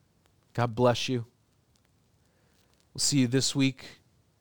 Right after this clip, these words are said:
for our Holy Week, uh, videos,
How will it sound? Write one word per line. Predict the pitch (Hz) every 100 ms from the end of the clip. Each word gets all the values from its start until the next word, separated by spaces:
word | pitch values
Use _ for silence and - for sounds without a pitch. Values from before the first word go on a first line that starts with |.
| _ _ _
for | - 123
our | 117
Holy | - 143 139 131
Week, | 127 127 - 120
uh, | 120
videos, | 120 135 135 139 139 127